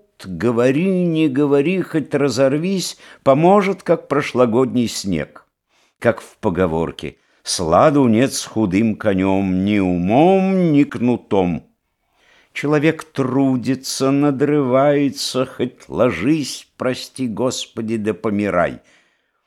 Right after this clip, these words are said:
И вдруг, не знаешь от чего и почему – удача прёт со всех сторон. Облегчение и спасение да приидут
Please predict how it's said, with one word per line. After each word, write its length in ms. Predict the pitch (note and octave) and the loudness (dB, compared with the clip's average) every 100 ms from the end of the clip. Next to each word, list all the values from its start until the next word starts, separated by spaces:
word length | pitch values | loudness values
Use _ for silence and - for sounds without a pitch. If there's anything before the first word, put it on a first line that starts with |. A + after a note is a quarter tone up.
| _ - | _ -6
И 80 | |
вдруг, 420 | C#3 C3 F3+ G#3+ C3+ | 0 2 2 0 0
не 140 | E3 | 0
знаешь 480 | B2 F3 G3+ F3+ F3 | 0 -2 -4 -4 -6
от 160 | C#3+ | -6
чего 440 | - - B2 G#2 D#3+ | -2 0 2 4 4
и 120 | F#3+ | 2
почему – 760 | F3+ C#3+ - B2 A2+ C#3 G3 _ _ _ _ _ _ | 0 -4 0 0 4 4 2 _ _ _ _ _ _
удача 520 | C3 G2+ F2 E2+ - | -2 2 0 0 -4
прёт 360 | E3+ D3 B2+ - | -4 -2 -2 -2
со 160 | - | -4
всех 320 | D3+ - D3+ - | -4 -2 -6 -6
сторон. 560 | - D#3+ E3 F3 D#3 - _ _ _ _ _ _ _ _ _ _ _ _ | -6 -2 -2 -2 -6 -16 _ _ _ _ _ _ _ _ _ _ _ _
Облегчение 1500 | - C2 B1 B1+ - - G#2 D3+ E3 E3 D#3+ D#3 D#3 D3+ D3+ | -8 -8 -6 -10 -12 -6 0 2 2 2 2 2 0 0 -2
и 420 | D3 - F2+ B2+ B2+ | -4 -6 -4 -2 -4
спасение 1300 | B2 - _ A2 B2 - F2 A2 A2 G#2+ G2+ G2 G2 | -8 -14 _ -2 -2 -6 -2 -2 -2 -4 -4 -4 -4
да 200 | D#2 D#2 | -4 -8
приидут 920 | - D2 C#2+ E2+ C#3+ D#3 D3+ D3 _ | -8 -8 -4 0 0 2 -2 -4 _